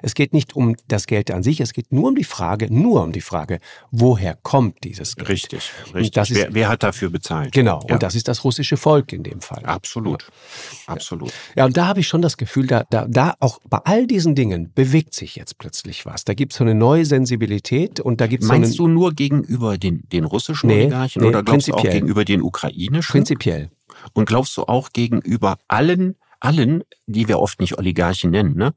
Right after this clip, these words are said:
Speaker 2: Aber guck dir mal die, all die Khashoggis,
Speaker 1: Ja.
Speaker 2: ja, ich meine jetzt den Waffenhändler, nicht den armen Khashoggi,
Speaker 1: Ja,
Speaker 2: den
Speaker 1: genau.
Speaker 2: sie da in der Botschaft umgebracht haben, die Khashoggis dieser Welt und auch all die anderen Leute, die mit dubiosen Geschäften so reich geworden sind, mit kriminellen Machenschaften, damit, dass sie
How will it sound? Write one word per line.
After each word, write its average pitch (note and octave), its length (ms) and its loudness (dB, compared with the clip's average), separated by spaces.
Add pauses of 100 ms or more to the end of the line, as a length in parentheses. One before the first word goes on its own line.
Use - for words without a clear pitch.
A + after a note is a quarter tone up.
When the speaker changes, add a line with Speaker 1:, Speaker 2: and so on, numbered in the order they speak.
Speaker 2:
Aber F2+ 260 -2 (120)
guck - 200 -2
dir F#2+ 120 -2
mal F2+ 180 0
die, F2+ 160 -4
all F2+ 80 -4
die F#2 180 -2 (400)
Khashoggis, G#2 880 0 (220)
Speaker 1:
Ja. F#2+ 260 2
Speaker 2:
ja, G2 300 2
ich - 120 -6
meine F#2+ 220 2
jetzt F#2 240 -2
den F2 140 0
Waffenhändler, E2 500 -2
nicht E2+ 180 -4
den D#2+ 140 -2
armen E2 220 -4
Khashoggi, E2+ 360 0
Speaker 1:
Ja, F#2+ 100 4
Speaker 2:
den E2 80 0
Speaker 1:
genau. G2 120 2
Speaker 2:
sie D#2+ 80 0
da D#2 120 -2
in D#2 120 -2
der D#2 80 -2
Botschaft F2+ 460 -2
umgebracht E2 500 -2
haben, - 220 -4 (520)
die F2 100 0
Khashoggis F#2+ 500 0
dieser E2 260 0
Welt E2+ 220 2
und E2 200 -4
auch D2+ 120 -8
all G2 160 -4
die E2 100 -4
anderen G#2 320 0
Leute, F#2 320 0
die D#2+ 220 -4
mit D#2+ 180 -4
dubiosen F2 800 0
Geschäften - 680 -4 (100)
so - 160 -4
reich D#3 340 -2
geworden D#2+ 400 -4
sind, D2 320 -6
mit D#2 140 -2
kriminellen F2 480 2
Machenschaften, F2 720 -4
damit, E2+ 280 0
dass E2 120 -4
sie - 180 -8